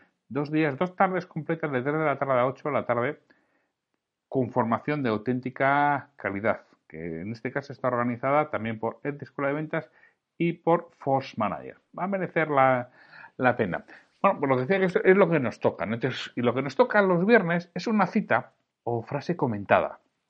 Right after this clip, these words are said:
Y en esta ocasión voy a comentar un libro que acabo de leer que me gustó mucho cómo empezaba. Luego, mm, bueno,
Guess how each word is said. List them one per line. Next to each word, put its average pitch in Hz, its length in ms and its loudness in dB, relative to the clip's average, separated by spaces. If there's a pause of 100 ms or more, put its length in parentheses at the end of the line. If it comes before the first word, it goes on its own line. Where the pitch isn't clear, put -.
(600)
Y 123 100 -4
en 180 60 0
esta 214 160 -4
ocasión 214 400 0 (840)
voy 247 120 2
a 247 80 2
comentar 196 480 2 (140)
un 190 200 6
libro 208 420 6 (100)
que 110 100 0
acabo 170 300 4
de 160 60 6
leer 151 320 2 (560)
que 139 440 6
me 170 200 6
gustó 165 440 4
mucho 254 500 4
cómo 151 220 -8
empezaba. 160 560 -2
Luego, 226 500 0
mm, 190 800 -4
bueno, 202 200 2